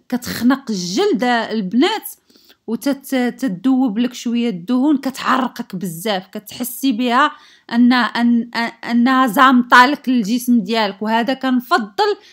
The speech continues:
ما يتلبسش في الايام العاديه، لان ماشي مزيان زعما. ما تلبسيش هاك، تلبسيه الا باغا ديري الرياضه، غادا الفيتنس زعما، غادا لاصال، ولا غادا تمشي، عارفه راسك غتمشي شي ساعه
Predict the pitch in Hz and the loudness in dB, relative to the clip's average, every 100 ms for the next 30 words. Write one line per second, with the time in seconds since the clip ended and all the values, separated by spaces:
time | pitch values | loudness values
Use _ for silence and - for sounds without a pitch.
0 | _ 233 277 269 247 214 302 - 247 233 | _ 0 0 0 -2 -2 -2 -6 -6 -4
1 | 233 226 220 202 180 214 202 311 285 226 | -2 -2 -4 -4 -4 -4 -2 -4 -4 -4
2 | 226 233 226 247 247 226 196 175 262 427 | -2 -2 -2 -2 -2 -4 -4 -4 -2 -2
3 | 415 _ _ _ - 214 262 262 254 240 | -6 _ _ _ -6 0 0 0 -4 -2
4 | 381 359 269 277 285 - 226 - 277 240 | 0 0 0 -4 -4 -8 -8 -4 -2 -2
5 | 254 277 254 240 240 190 233 220 208 226 | -2 -2 0 -2 -2 -2 -4 -4 -6 -4
6 | 226 220 220 508 - _ - 214 233 240 | 0 0 2 0 -2 _ -8 -2 0 0
7 | 233 - 233 226 220 214 170 185 214 220 | -2 -4 -4 -4 -6 -6 -6 -4 -4 -2
8 | 214 202 202 208 - 403 480 - _ - | -2 0 0 0 2 2 2 -6 _ -4
9 | 233 269 247 202 285 - - 240 - - | 0 2 2 0 -2 -4 2 2 2 -2
10 | 269 220 175 233 233 240 262 - 220 - | 0 0 0 -2 0 -2 -4 -8 -12 -2
11 | 247 240 254 247 - 220 269 262 233 339 | 0 0 -4 -4 -6 -6 -2 0 2 2